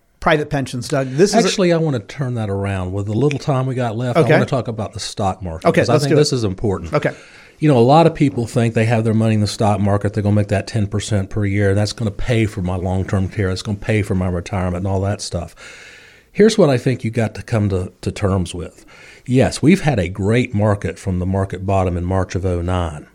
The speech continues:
Speaker 2: And I think it's averaged, uh, well more than ten percent a year.
Speaker 1: Mm-hmm.
Speaker 2: In fact, we did a Vault episode. That's our podcast. You can find it on the Wealth Guardians YouTube channel.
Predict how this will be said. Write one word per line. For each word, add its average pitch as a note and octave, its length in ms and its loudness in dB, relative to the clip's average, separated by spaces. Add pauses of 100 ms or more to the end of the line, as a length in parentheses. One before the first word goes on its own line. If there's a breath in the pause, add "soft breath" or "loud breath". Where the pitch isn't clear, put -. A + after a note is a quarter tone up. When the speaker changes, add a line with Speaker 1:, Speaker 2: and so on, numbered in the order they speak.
(200)
Speaker 2:
And G2+ 100 0
I F#2+ 80 -2
think G2+ 240 -4
it's G2 140 -4
averaged, G2 500 -2
uh, F#2 260 -6
well F#2+ 400 2
more G2 200 2
than E2 100 -4
ten F#2 180 -4
percent F2 280 -4
a F2 60 0
year. B2+ 160 0
Speaker 1:
Mm-hmm. - 460 -8
Speaker 2:
In G#2 60 2
fact, C3+ 460 2
we B2+ 180 4
did A2+ 300 2
a G2+ 80 2
Vault A2 420 2
episode. F2+ 480 -4
That's G#2 240 -2
our G2 140 0
podcast. A#2+ 800 -4
You G2 60 -4
can G2 140 -4
find G2+ 280 -2
it G2 100 0
on G2 140 0
the F#2 60 -2
Wealth G#2 340 -2
Guardians G#2+ 480 0
YouTube B2 420 0
channel. C3+ 480 0